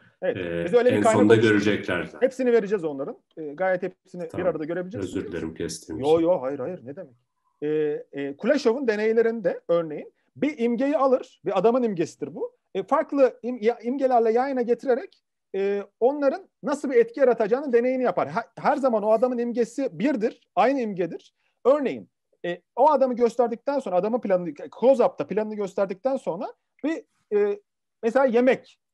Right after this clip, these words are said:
Speaker 1: var, imge. Ne çıkartıyorsunuz bundan? Çocuk. E, herhangi başka bir şey. Mesela yemekte,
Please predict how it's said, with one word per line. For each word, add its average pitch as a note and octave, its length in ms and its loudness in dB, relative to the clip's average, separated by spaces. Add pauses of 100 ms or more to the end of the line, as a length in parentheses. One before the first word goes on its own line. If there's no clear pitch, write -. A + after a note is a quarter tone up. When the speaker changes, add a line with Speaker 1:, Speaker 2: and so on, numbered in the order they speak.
Speaker 1:
var, - 340 -2 (100)
imge. G3+ 400 -2 (600)
Ne C#4+ 120 -2
çıkartıyorsunuz B2 680 -2
bundan? G2 240 -20 (360)
Çocuk. - 440 -4 (920)
E, D3+ 380 -2 (760)
herhangi B3 380 0
başka G3 260 0
bir F3+ 60 -8
şey. F3 100 -2
Mesela F#3 400 -2
yemekte, A#3 640 0